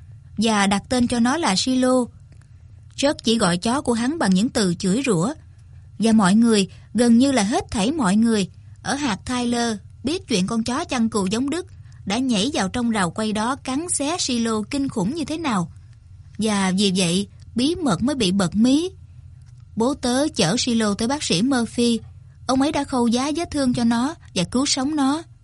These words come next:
Và rồi, vì thằng bạn David Howard của tớ toan toan cái mồm từ đây tới Sisterville. Cho nên,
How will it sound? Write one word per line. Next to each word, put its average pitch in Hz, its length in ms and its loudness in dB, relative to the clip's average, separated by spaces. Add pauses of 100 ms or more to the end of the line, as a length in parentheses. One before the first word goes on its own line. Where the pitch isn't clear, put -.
(1000)
Và 196 240 0
rồi, 185 400 0 (260)
vì 214 140 2
thằng 202 220 0
bạn 196 260 4
David 240 240 0
Howard 254 460 0
của 214 160 -4
tớ 247 300 -2 (120)
toan 247 280 0
toan 233 280 2
cái 311 120 -2
mồm 214 320 4 (280)
từ 185 160 -2
đây 226 220 0
tới 262 140 -2
Sisterville. 226 640 2 (880)
Cho 220 120 4
nên, 214 380 6